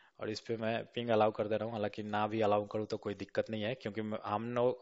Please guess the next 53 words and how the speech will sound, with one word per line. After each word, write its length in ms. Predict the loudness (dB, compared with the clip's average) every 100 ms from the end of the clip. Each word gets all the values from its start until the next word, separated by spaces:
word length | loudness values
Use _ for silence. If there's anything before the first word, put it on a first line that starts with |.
| -8
हम 100 | -2
लोग 140 | 0
क्या 100 | 4 2
कर 140 | 2
रहे 140 | 0
हैं, 80 | -2 -6 -18 -10 6
लॉजिकल 440 | 6 8 6 6 6
इंटरफेस 480 | 2 0 0 0 -4
यू-, 120 | -4
यूज़ 280 | -4 -4 -4
कर 120 | -4
रहे 80 | -4
हैं, 80 | -2
ठीक 120 | 2
है। 100 | 0 0 -12 -16 -14 -2
तो 60 | 6
ये 140 | 8
हमारा 440 | 8 8 10 8 8 4
एचआर 360 | 6 8 8
और 300 | 8 4 2 4
आईटी 280 | 2 2 -2
दो 180 | 0 2
लॉजिकल 460 | 4 4 2 2 2
इंटरफेस 460 | 0 2 4 4
हो 80 | 2
गया। 200 | 2 0 0 -16 -18 -18 -16 -8
अब 100 | 0
मैं 120 | 4
क्या 140 | 6
करता 220 | 6 6 2
हूँ, 80 | 0
पोर्ट 260 | 2 2 4
वन 220 | 2 2
जो 120 | 6 6
है 140 | 6
इसको 200 | 4 0
मैं 160 | 2 2
नाम 300 | 6 4 4
दे 120 | 2
देता 240 | 2 0
हूँ, 160 | -6 -6 -16 _
पोर्ट 180 | -2 0
वन 180 | -2 -2
हमारा 300 | 0 4 4 2
वैन 240 | -2 -2
के 120 | -4 -6
लिए 180 | -4
यूज़ 180 | -6 -8
हो 100 | -6
रहा 80 | -6
है, 80 | -8 -14 _ -20 -20 -20 -20 -20 -20 -20 -20 _ _ _ -10
ठीक 120 | -2
है। 140 | -2